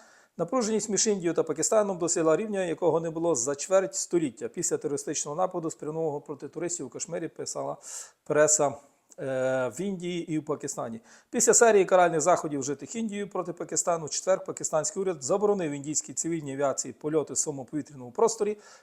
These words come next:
закрив головний кордон між двома країнами та зажадав відправлення десятки індійських дипломатів. Ну, там було засідання такого ко-, комітету національної безпеки, е, Пакистану. У четвер після цього, видно, були прийняті ці рішення. Австралія.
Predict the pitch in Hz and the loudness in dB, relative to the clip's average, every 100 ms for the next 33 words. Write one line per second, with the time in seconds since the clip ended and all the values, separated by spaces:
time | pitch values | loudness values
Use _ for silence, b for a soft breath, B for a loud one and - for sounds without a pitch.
0 | _ 147 190 208 175 143 156 156 143 160 | _ 0 4 6 6 6 2 -2 0 -2
1 | 147 151 139 139 120 143 135 127 180 226 | 0 0 0 -6 -6 -4 -4 -2 -4 -2
2 | 190 180 147 151 151 185 156 147 165 165 | -4 0 0 0 0 0 0 0 2 2
3 | 165 151 131 175 170 - 143 160 - 131 | 0 -8 -4 -4 -4 -10 -12 -10 -10 -10
4 | 127 - 143 190 190 180 B B B 240 | -12 -6 0 0 -2 -10 B B B -8
5 | 185 165 165 135 139 190 160 156 151 143 | -6 -2 -4 -4 -4 -4 -6 -8 -8 -6
6 | 156 131 - 139 117 143 170 165 139 - | -4 -4 -6 -10 -8 -4 -2 -2 -6 -6
7 | 151 147 131 131 - 151 151 139 - B | -6 -6 -6 -6 -2 -2 -2 -6 -6 B
8 | B B B - 160 131 131 127 123 156 | B B B -10 -4 -2 2 2 4 2
9 | 143 156 - 151 131 131 165 165 - 139 | 2 2 8 8 6 -4 -4 -4 -4 -2
10 | 156 160 143 135 - 160 151 147 139 139 | -2 -2 -8 -6 -2 -2 -2 -6 -8 -4
11 | 160 151 135 135 - 135 120 - 120 107 | -2 -2 -6 -8 -6 -6 -8 -12 -12 -20
12 | _ - 202 202 - 180 127 | _ 2 2 4 6 6 4